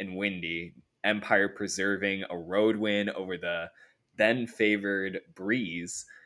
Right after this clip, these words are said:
uh, and moving on to the East Division Championship game where they beat Toronto for the first time ever in New York franchise history. Like, it's crazy how kind of recently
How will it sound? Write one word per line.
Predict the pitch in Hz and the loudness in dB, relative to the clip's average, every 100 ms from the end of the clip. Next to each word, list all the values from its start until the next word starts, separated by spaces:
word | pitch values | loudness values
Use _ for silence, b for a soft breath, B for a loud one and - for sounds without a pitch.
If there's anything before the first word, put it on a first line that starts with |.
| b b _ | b b _
uh, | 87 87 87 | -2 0 0
and | 95 | 0
moving | 123 117 107 | 2 4 6
on | 107 107 104 | 6 6 2
to | 110 98 98 98 95 | 0 2 2 0 -2
the | 90 90 | -4 -2
East | 104 - | -4 -4
Division | 95 95 85 | -6 -6 -4
Championship | - 135 135 120 117 | 0 2 2 -2 0
game | 113 110 | 0 0
where | 101 | 0
they | 92 85 - _ | -2 -4 -10 _
beat | 104 101 - | -8 -8 -10
Toronto | - 92 85 87 - 113 107 | -8 -4 -4 -4 -4 -2 -2
for | - 110 | -2 -4
the | 104 | -4
first | - 107 - | -2 -2 -2
time | - 101 101 - - | -2 -2 -2 -6 -4
ever | 90 98 98 98 - | -2 0 -2 -4 -8
in | 92 87 85 | -10 -10 -8
New | |
York | 92 87 - | -4 -6 -6
franchise | 95 90 87 78 - | -8 -6 -8 -6 -2
history. | 110 - 117 | -2 4 4
Like, | 110 98 - b b b _ | 6 2 -2 b b b _
it's | 175 - | 0 0
crazy | - - 143 151 123 117 | -6 4 6 6 6 2
how | - 107 104 | 4 4 2
kind | - 107 104 | 0 -2 0
of | 101 90 | 0 -2
recently | 92 98 101 107 - 95 92 87 85 76 | -4 -4 -2 -6 -6 -6 -4 -4 -6 -8